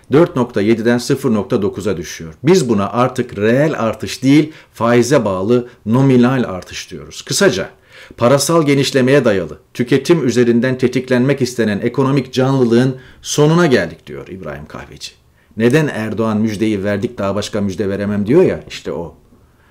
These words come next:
Parasal genişlemeye dayalı tüketim ekonomisinin sonucunu ödemeler dengesinde görebiliriz. Geçen yıl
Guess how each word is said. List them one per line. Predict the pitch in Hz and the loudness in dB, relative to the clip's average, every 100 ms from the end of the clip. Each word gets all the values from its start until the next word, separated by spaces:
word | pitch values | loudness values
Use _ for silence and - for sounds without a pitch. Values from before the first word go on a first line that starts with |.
| _ _ _ _ _ _ _ _ _ _ _ _ - | _ _ _ _ _ _ _ _ _ _ _ _ -4
Parasal | 123 147 139 196 196 | 2 2 4 4 6
genişlemeye | 170 156 - 139 143 170 | 4 2 2 2 4 4
dayalı | 135 117 104 | 6 4 2
tüketim | - 120 139 190 175 | -2 0 2 4 4
ekonomisinin | - 131 127 123 143 147 | 2 2 2 0 -2 -2
sonucunu | - 127 123 123 156 | 0 2 2 2 2
ödemeler | 127 123 127 135 151 120 | 4 4 4 4 4 4
dengesinde | 113 113 113 120 | 4 2 0 2
görebiliriz. | 113 104 101 95 101 90 - | 4 4 2 0 -2 -4 -4
Geçen | 120 120 160 170 | 0 2 2 2
yıl | 139 | 2